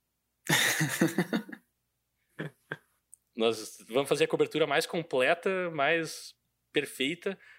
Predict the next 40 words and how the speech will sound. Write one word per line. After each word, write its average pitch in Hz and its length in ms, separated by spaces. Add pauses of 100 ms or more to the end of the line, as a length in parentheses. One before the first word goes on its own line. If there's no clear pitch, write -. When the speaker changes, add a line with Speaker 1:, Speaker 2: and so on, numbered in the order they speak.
Speaker 2:
Aqui 139 280
a - 20
gente 214 200
não 190 80
comete 170 380
erros, 175 300
a 151 60
gente 151 280
não 147 380 (460)
passa 147 240
por 151 100
cima 147 200
de 135 80
partes 143 260
importantes, 143 420
nunca, 139 400
nunca 156 240
aconteceu 156 400
na 151 80
história 135 220
do - 40
podcast. 127 480 (2250)
Então, 247 360
antes 220 160
de 220 60
mais 220 180
nada, 196 260
nós 208 160
vamos 180 180
pra, 208 420 (280)
eh, 143 240
contar 170 440
rapidamente 156 460
o - 40
que 156 60
acontece 143 380
no 123 80
filme, 131 180
numa 107 300
sinopsezinha 107 800